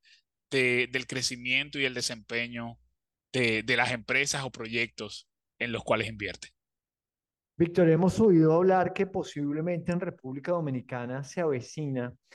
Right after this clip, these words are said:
Speaker 2: la emisión de acciones de, de César Iglesias. No te voy a preguntar si sabes al respecto, porque obviamente nadie sabe al respecto. Apenas la emisión sea pública, pues todos conoceremos. Ni te voy a preguntar de la emisión como tal.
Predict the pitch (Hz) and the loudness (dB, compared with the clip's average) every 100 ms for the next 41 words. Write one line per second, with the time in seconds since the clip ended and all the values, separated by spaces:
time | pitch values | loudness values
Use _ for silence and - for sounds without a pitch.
0 | _ _ _ - 147 135 135 123 139 131 | _ _ _ -6 0 2 0 -2 -4 -2
1 | 139 135 165 165 160 147 110 104 _ 123 | -2 -4 -6 -4 -2 -2 -2 -14 _ -8
2 | 123 113 104 131 117 135 135 139 131 - | -4 -4 -4 -4 -2 -2 -2 -2 -2 -4
3 | 101 92 - _ _ _ _ _ _ _ | -12 -20 -20 _ _ _ _ _ _ _
4 | _ _ _ _ _ _ _ _ _ _ | _ _ _ _ _ _ _ _ _ _
5 | _ _ 147 139 147 147 170 165 165 175 | _ _ -2 2 4 4 4 4 4 0
6 | 139 - 110 117 120 135 135 139 117 107 | -4 -4 -6 -6 -2 0 0 -2 -4 -8
7 | - - 160 160 - 110 110 117 123 117 | -6 -6 -6 -6 -2 0 2 0 -2 -4
8 | 131 120 123 135 139 123 120 113 113 120 | -4 -2 -2 0 0 -2 -2 -4 -4 -6
9 | 113 - 98 - 135 120 113 120 127 131 | -8 -6 -4 0 0 0 -2 -2 -4 -4
10 | 113 107 - 110 104 123 123 151 131 120 | -4 -6 -8 -8 -6 -6 -4 -2 -2 -2
11 | 131 110 101 - 107 107 127 117 110 98 | -4 -4 -10 -6 -6 -6 -6 -6 -6 -6
12 | 120 151 113 104 104 131 123 101 98 110 | -6 -6 -4 -4 -2 -4 -4 -4 -4 -4
13 | 127 110 - 101 113 120 127 120 | -4 -4 -8 -8 -4 -2 0 -2